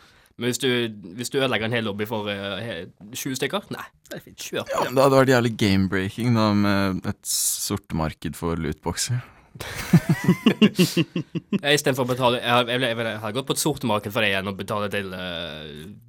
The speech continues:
Speaker 1: Activision, liksom, for lootboxer. Vel, hadde gi, gi det til en hyggelig person, eh, bak skjermen, liksom. Ikke, han er ikke, jeg synes han er hyggelig, da, men det er bedre enn, eh,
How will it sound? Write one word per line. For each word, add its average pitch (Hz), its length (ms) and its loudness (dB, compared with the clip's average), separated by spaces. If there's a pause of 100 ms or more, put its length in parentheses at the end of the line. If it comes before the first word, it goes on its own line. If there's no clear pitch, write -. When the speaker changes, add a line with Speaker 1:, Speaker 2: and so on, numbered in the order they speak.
(120)
Speaker 1:
Activision, 101 540 -12
liksom, - 240 -12 (340)
for 110 80 -8
lootboxer. 101 400 -8 (480)
Vel, 135 140 -4
hadde 160 100 4
gi, 165 80 0 (140)
gi - 80 0
det 131 100 0
til 123 80 2
en 127 240 0
hyggelig 123 320 -2
person, 107 320 -4
eh, 101 160 -8
bak 101 240 -4
skjermen, 98 240 -6
liksom. 113 240 -10 (480)
Ikke, 101 240 -6
han 101 80 -2
er 95 80 -4
ikke, 120 160 -6
jeg 101 140 -10
synes 95 160 -14
han 95 100 -10
er 107 60 -6
hyggelig, 92 180 -14
da, 107 160 -16
men 110 80 -16 (560)
det 113 80 0
er 110 80 0
bedre 101 240 4
enn, 98 160 -6
eh, 95 240 -8